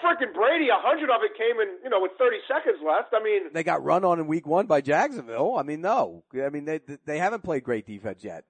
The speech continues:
Speaker 2: Tennessee hasn't played great
Speaker 1: Yeah.
Speaker 2: defense. You're
Speaker 1: The
Speaker 2: crazy.
Speaker 1: watch is coming back. I'm not saying they gotta be world beaters. I'm just saying all they gotta do is be better than Jacksonville, and Jacksonville's not gonna be.
Speaker 2: We're, pick a weak spot on the Jacksonville defense. I'm asking you to do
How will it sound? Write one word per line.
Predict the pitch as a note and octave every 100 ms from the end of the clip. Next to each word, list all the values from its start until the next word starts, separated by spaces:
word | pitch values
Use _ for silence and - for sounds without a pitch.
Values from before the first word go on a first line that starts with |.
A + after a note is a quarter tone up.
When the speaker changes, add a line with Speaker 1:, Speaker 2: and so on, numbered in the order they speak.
| -
Speaker 2:
Tennessee | D#3+ D#3 F3+ G3
hasn't | F3 D3
played | C3 A#2+ A2+
great | A#2 A2+
Speaker 1:
Yeah. | A#3+ D4
Speaker 2:
defense. | C4 - _ _ _ _ _ -
You're | G#3
Speaker 1:
The | G#3
Speaker 2:
crazy. | F3 G3
Speaker 1:
watch | A#3+ - F#3+
is | -
coming | G#3 F3 B2+
back. | E3+ B2+ - _ _ _ -
I'm | E4
not | G4 -
saying | C#4+ C4
they |
gotta | A#3 G#3+
be | F3+
world | D#3+ A#3+ E3+
beaters. | D3 C#3+
I'm | C#3+
just | A3+
saying | B3 A3+ - - _ _ _ _ _ _ _ _ -
all |
they | B3+
gotta | A#3+
do | A#3+
is | G#3+
be | F#3+
better | G#3+ G#3
than | F3
Jacksonville, | G3 A#3 - D#3
and | D#3+
Jacksonville's | F#3+ A#3 G3+ F3 D#3
not | F#3+ A3
gonna | E3+
be. | E3 F#3+ C3+ -
Speaker 2:
We're, | E3 G#3+
pick | - C4
a | D4+
weak | A3 A3+
spot | - F#3+ G3+
on | A#3+
the |
Jacksonville | G3 F#3 G#3 A#3
defense. | D4 C4+ E3+
I'm |
asking | E3+ G#3 G4
you | A#3+ A3+
to |
do | C#4